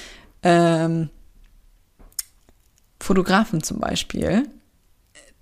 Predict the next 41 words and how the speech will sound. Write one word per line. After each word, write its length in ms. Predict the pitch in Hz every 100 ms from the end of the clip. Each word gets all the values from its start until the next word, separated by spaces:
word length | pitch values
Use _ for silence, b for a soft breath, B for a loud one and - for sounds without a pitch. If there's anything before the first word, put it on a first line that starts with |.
| 165 -
die 180 | 165 180
Vorgespräche 1120 | - 190 214 202 - - - 156 - 165 196 - -
immer 400 | 185 208 202 -
abends 480 | 180 180 196 175 -
zu 100 | 156
machen. 380 | - - - - - - -
Wenn 200 | 175 175
ich 100 | -
mir 80 | 185
vorstelle, 480 | - 233 - 180 -
ich 160 | 180
hätte, 200 | 202 -
ich 120 | 151 190
habe 120 | -
jetzt 120 | -
keine 180 | 165 165
Kinder, 260 | - 185 -
aber 220 | 160 -
ich 140 | -
hätte 120 | 196
ein 120 | 175 165
Kind, 460 | 247 180 196 262 B B B B B B _
äh, 520 | 185 180 175 175 170 - - _ _ _
und 180 | 180 175
sehe 120 | 180
das 200 | 202 180
meistens 400 | 175 190 - -
nur 160 | - -
abends, 440 | 185 180 180 202
wenn 120 | 175
es 80 | 160
aus 160 | - 156
dem, 220 | 165 -
aus 140 | - 170
der 80 |
Schule 260 | 165 277 226
kommt, 440 | - 185 175 170
keine 240 | - - 160
Ahnung. 420 | 160 165 170 165 B B B B _ -
Äh, 760 | 175 165 165 160 151 156 170 165
ich 360 | - 156 -